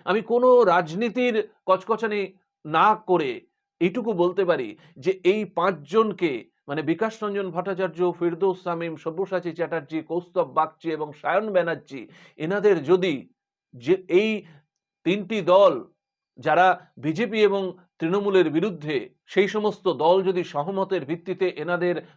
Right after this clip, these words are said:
প্রার্থী করেন, তা-, তাহলে বলতে পারি জয় এক প্রকার নিশ্চিত, আশি শতাংশ জয়ের সম্ভাবনা, এটুকু আপনারা শুনে রাখুন। আমরা প্রত্যেকটি জায়গায়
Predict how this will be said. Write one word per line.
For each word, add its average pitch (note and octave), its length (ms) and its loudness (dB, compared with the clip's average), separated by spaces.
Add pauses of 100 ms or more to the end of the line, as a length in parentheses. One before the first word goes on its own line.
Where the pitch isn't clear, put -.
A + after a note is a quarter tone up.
প্রার্থী D#3 420 -2
করেন, D#3+ 460 -2 (220)
তা-, C#3 120 -6
তাহলে F3+ 300 4
বলতে E3+ 280 4
পারি F3 220 2
জয় E3+ 460 4
এক D3+ 220 -4
প্রকার E3+ 500 0 (220)
নিশ্চিত, F3 640 -2 (240)
আশি E3+ 300 -2
শতাংশ G#3 560 -6
জয়ের E3 440 0
সম্ভাবনা, D3 760 -6
এটুকু E3 300 0
আপনারা D#3 340 0
শুনে D3 260 -8
রাখুন। A2 440 -6 (220)
আমরা C#3+ 240 -6
প্রত্যেকটি G3 760 -4
জায়গায় D3+ 480 0